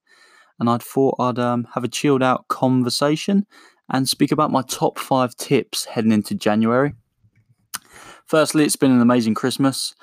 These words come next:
a very chilled out one for myself, lots of downtime. I have recharged the batteries and I'm ready to go for the new year. Um, I'm sure we're all about to slot into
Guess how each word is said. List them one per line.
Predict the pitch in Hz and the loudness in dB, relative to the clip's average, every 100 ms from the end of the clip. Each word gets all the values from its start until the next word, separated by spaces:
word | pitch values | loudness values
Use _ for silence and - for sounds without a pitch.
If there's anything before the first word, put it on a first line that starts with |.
| - - - | -20 -20 -10
a | 107 | -2
very | 120 120 113 107 - | 2 2 2 0 -4
chilled | - 131 120 | -4 -2 0
out | 117 117 | 0 0
one | 113 107 | 0 0
for | - 107 | -4 -8
myself, | - - 117 113 - - _ _ _ _ | -6 -2 0 0 -4 -20 _ _ _ _
lots | 113 104 - | -6 -4 -4
of | 101 | -4
downtime. | 110 104 101 - 107 101 101 _ - | 0 0 0 0 0 0 -4 _ -6
I | 104 101 | -2 0
have | 101 101 | -2 -4
recharged | 107 117 113 101 - 113 110 101 - - _ | 2 2 2 -2 0 2 2 0 -6 -18 _
the | 104 | -10
batteries | 90 107 - - 107 104 98 - _ - _ _ - | -4 -4 -4 -8 -6 -6 -6 -10 _ -20 _ _ -12
and | 98 | -8
I'm | 95 98 | -6 -4
ready | 104 98 | -4 -4
to | - | -6
go | 101 98 | -4 -4
for | - | -6
the | 98 | -8
new | 95 95 | -6 -4
year. | 95 95 95 _ _ _ - - - | -4 -4 -6 _ _ _ -20 -20 -12
Um, | 95 95 95 | -10 -8 -8
I'm | 95 | -10
sure | - 113 | -4 -2
we're | 104 110 | 2 2
all | - 104 101 | 2 2 2
about | 101 101 - | 2 0 -2
to | - | -6
slot | - 101 101 | -2 0 0
into | 98 - 101 | -2 -2 -2